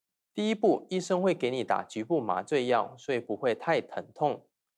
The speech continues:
可是在这个过程中，你不会睡觉，你会保持清醒。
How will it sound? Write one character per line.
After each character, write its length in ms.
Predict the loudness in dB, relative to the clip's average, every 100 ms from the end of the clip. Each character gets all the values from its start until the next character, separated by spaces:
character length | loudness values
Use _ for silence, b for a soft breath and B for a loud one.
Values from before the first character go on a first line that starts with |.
| _ _ _
可 140 | -4
是 180 | 0 -2
在 200 | 2 0
这 100 | 4
个 160 | 2 6
过 180 | 4
程 240 | 4 0 0
中， 380 | 4 4 0 _ _
你 100 | -10
不 160 | -4 0
会 160 | 0
睡 220 | 2 0
觉， 360 | 2 2 2 -4
你 120 | -10 -8
会 160 | -6
保 240 | -2 0 0
持 240 | -2 -4
清 280 | -2 -6 -4
醒。 280 | -4 -6